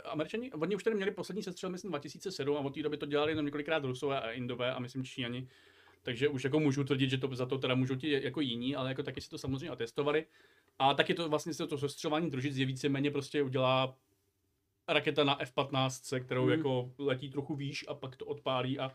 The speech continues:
Speaker 1: ono to pak odpálí tu družici. Takže jako to není něco úplně neuvěřitelně složitýho a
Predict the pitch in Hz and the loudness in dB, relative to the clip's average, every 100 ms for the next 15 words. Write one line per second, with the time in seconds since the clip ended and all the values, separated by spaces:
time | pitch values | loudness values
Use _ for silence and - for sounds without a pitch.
0 | - - - _ - 135 131 139 139 131 | -12 -20 -20 _ -6 -4 -2 -2 -2 0
1 | 135 127 131 127 117 131 120 110 123 143 | 0 0 -2 -2 -2 -6 -8 -4 -4 0
2 | 160 151 165 143 160 147 147 143 139 131 | 2 2 2 0 0 -2 0 0 0 0
3 | 131 131 135 139 139 131 131 143 139 139 | -2 0 -2 -2 -4 -8 -4 -2 0 0